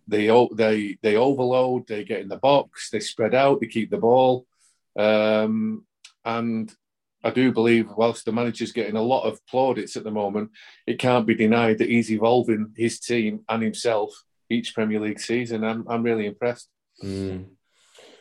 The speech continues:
Speaker 2: What do you guys make of Firmino? I know he got a hat-trick last weekend,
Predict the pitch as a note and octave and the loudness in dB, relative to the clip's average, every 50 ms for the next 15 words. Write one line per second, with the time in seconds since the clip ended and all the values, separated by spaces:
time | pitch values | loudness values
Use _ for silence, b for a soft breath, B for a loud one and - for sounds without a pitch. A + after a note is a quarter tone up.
0 | b b - D3 G3 G#3+ C#4 - B3 G#3 F3+ D#3 C#3 D#3 D3+ C#3+ C#3 B2+ G#2+ - | b b 0 2 2 2 2 2 4 4 4 4 2 0 0 0 0 -2 -4 -4
1 | - - A2+ A2+ C3 C3+ A#2 F#2+ F2 F#2+ G#2+ C3+ C#3 C3+ B2+ C3 - A2+ A2+ - | -2 -2 0 2 2 2 2 2 0 0 0 0 0 2 2 2 2 2 0 -4
2 | - - - - F#2+ G2 G#2 G2+ G#2 G#2 G2 G2 - D#2+ E2+ F2+ F2 | -8 -8 -8 -2 -2 -2 0 -2 -4 -6 -6 -6 -8 -8 -8 -10 -12